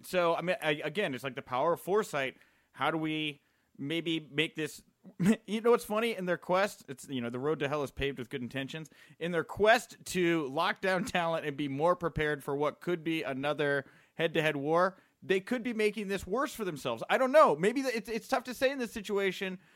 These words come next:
you know, how is talent gonna react? How are the fans gonna react to these stories, right? I mean, it's great to hear at least that all these guys are gonna be making more money. As a fan, that makes me happy, you know?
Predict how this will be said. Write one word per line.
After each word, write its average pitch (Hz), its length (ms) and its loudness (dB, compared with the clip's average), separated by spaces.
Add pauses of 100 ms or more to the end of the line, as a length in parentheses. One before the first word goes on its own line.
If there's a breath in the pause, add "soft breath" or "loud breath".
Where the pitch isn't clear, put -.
(120)
you 151 100 -4
know, 151 80 -2
how 170 140 0
is 165 100 -2
talent 208 380 -2
gonna 175 120 -4
react? 131 280 -2
How 135 100 0
are 180 80 0
the 220 80 -2
fans 285 380 0
gonna 196 160 0
react 143 340 0
to 139 40 -16
these 127 160 -10
stories, 107 380 -8
right? 151 340 2
I 156 40 -6
mean, 185 180 -4
it's 175 160 -8
great 226 520 -4 (400)
to 180 120 -2
hear 202 180 2
at 175 100 -2
least 185 180 -2
that 175 80 -4
all 190 120 0
these 180 120 -4
guys 175 220 -2
are 165 40 -8
gonna 175 120 -6
be 160 100 -8
making 185 380 -4
more 175 160 -2
money. 247 560 0 (100)
As 202 140 0
a 185 80 2
fan, 277 360 -2
that 214 140 -4
makes 170 220 -4
me 160 100 -6
happy, 190 640 -6
you 170 120 -4
know? 185 320 -2